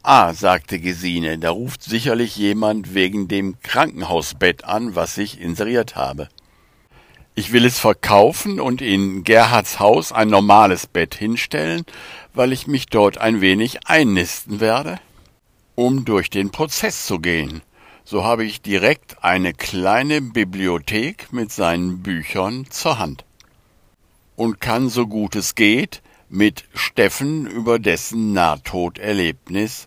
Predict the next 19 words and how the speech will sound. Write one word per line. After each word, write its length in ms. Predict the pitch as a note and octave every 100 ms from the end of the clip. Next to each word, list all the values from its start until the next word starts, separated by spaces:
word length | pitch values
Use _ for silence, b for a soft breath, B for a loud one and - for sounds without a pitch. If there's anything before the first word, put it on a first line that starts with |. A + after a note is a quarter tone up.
| -
reden." 480 | F2+ G2 E2 B1+ - _ _ _ _ _ _ _ _ _ _ _ _ _ b b b b
Ogo 300 | A#2 B2 B2
nickte, 580 | A2 A#2+ - - F3+ G3 - _ b b -
dann 540 | F#2+ G#2+ A#2 C#3 D3 -
nahm 640 | G2 G2+ F#2+ G2+ G2+ G#2 -
Gesine 600 | F#2+ F#2+ F2+ F#2+ F#2 F2
das 260 | F2 -
Handy 420 | G2 F#2+ G2+ A#2 C3+
und 220 | C3 C3+
meldete 480 | D3+ C3+ F#2+ C#2 D2+
sich. 380 | D2+ C#2 - - b b b b b
"Hallo, 420 | - G#3+ C3+ D#2+ - -
Sie 180 | A#2
rufen 380 | A#2 E3+ E3 D3
bestimmt 420 | B2 - D#3 D#3
wegen 240 | C#3 C#3 B2+
dem 140 | B2+
Bett 240 | C#3 - -
an." 280 | E2 D2